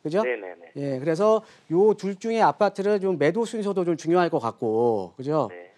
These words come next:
Speaker 1: 예, 그다음에 매도 시기도 좀 주-, 그 매도 시기도 좀 중요할 것 같고요. 예.
Speaker 2: 예.
Speaker 1: 일단은 시청자님.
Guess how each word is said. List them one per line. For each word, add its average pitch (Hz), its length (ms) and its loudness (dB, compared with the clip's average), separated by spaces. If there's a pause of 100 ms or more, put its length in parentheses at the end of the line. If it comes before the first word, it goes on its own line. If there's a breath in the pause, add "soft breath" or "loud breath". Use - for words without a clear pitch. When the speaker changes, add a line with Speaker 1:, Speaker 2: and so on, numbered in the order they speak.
(180)
Speaker 1:
예, 139 120 0
그다음에 185 560 2 (180 soft breath)
매도 185 300 2
시기도 190 300 -4
좀 165 60 0
주-, 156 220 -4 (220)
그 160 160 -4
매도 170 240 2
시기도 226 360 -2
좀 185 140 -2
중요할 160 320 0
것 165 80 -2
같고요. 107 720 -4 (140)
예. 95 280 -8
Speaker 2:
예. 87 200 -20 (320 loud breath)
Speaker 1:
일단은 240 320 0
시청자님. 233 720 0